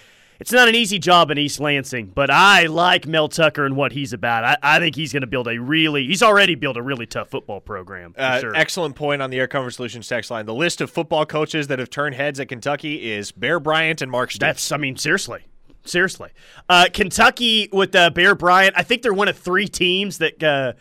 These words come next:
Speaker 1: claim the nineteen fifty national championship. O U claims it, Kentucky claims it, and I think Tennessee claims it too.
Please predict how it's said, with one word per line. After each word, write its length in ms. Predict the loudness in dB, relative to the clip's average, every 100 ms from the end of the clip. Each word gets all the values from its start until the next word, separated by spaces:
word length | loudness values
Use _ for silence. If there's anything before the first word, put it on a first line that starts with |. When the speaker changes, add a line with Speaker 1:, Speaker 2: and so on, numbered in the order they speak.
| _ _
Speaker 1:
claim 340 | -4 2 2 2
the 80 |
nineteen 500 | -2 -2 -2 -6 -8
fifty 400 | -4 -4 -4 -6
national 380 | -4 -2 -4 -8
championship. 760 | -8 -8 -8 -10 -16 -14 -14 _ _ _ 0
O 160 | 2
U 240 | 2 2 0
claims 460 | -2 -2 -2 0
it, 320 | 0 0 _ -10
Kentucky 560 | -8 0 0 2 -2
claims 420 | -6 -2 -2 0
it, 140 | -2 -2
and 100 | -2
I 100 | -4
think 260 | -2 -6 -4
Tennessee 560 | -4 -4 -6 -6 -8
claims 340 | -8 -8 -8 -12
it 140 | -16
too. 280 | -14 -14 -16